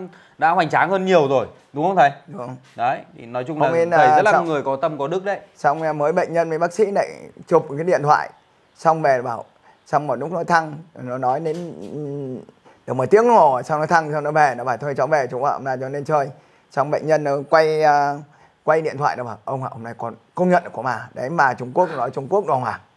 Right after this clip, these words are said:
Speaker 1: Nói tiếng Trung Quốc.
Speaker 2: Ờ.
Speaker 1: Ông
Speaker 2: Sao
Speaker 1: có quay được video không?
Speaker 2: Không, video thì đâu để anh quay được.
Speaker 1: Ừ.
Speaker 2: Bệnh nhân nó quay.
Speaker 1: À.
Speaker 2: Cái thằng, à, ở chỗ mà
Speaker 1: Bác
Speaker 2: chữa
Speaker 1: sĩ cũng quay.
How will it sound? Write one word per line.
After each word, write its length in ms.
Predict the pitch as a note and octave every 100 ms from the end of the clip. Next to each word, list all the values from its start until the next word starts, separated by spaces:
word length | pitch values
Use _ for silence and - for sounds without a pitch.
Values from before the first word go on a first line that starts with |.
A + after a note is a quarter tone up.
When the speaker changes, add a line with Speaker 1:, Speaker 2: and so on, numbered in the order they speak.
| - -
Speaker 1:
Nói 120 | C3+ C#3+
tiếng 120 | D3+
Trung 160 | D#3 D#3
Quốc. 180 | D#3+ E3
Speaker 2:
Ờ. 240 | C#3+ B2 - -
Speaker 1:
Ông 160 | E3
Speaker 2:
Sao 80 | F3
Speaker 1:
có 20 |
quay 180 | E3 F3+
được 60 | F3
video 300 | D#3+ E3 D#3
không? 200 | D#3+ D#3 -
Speaker 2:
Không, 280 | - D#3 E3
video 440 | E3 D#3+ F3 E3 E3+
thì 60 | D#3+ D3 D3 -
đâu 220 | G#3 F#3+
để 80 | E3+
anh 280 | E3+ F3 D#3
quay 160 | F3
được. 180 | D#3 A#2 - _
Speaker 1:
Ừ. 60 | C#3 C3 G#2+
Speaker 2:
Bệnh 180 | D#3 D3
nhân 140 | F3+
nó 100 | F3
quay. 300 | D#3+ F3+ D3+ E3 _ _ _ _
Speaker 1:
À. 40 | A2
Speaker 2:
Cái 80 | B2+
thằng, 280 | E3+ D3+
à, 400 | C#3+ C3 C3 C3 C3+
ở 300 | B2 A#2 A2 D2 _ _ _ _
chỗ 140 | B2+
mà 160 | E3+ D3
Speaker 1:
Bác 60 | B2+
Speaker 2:
chữa 200 | D#3 F#3
Speaker 1:
sĩ 60 | G#3
cũng 160 | G3+ F#3
quay. 140 | D#3+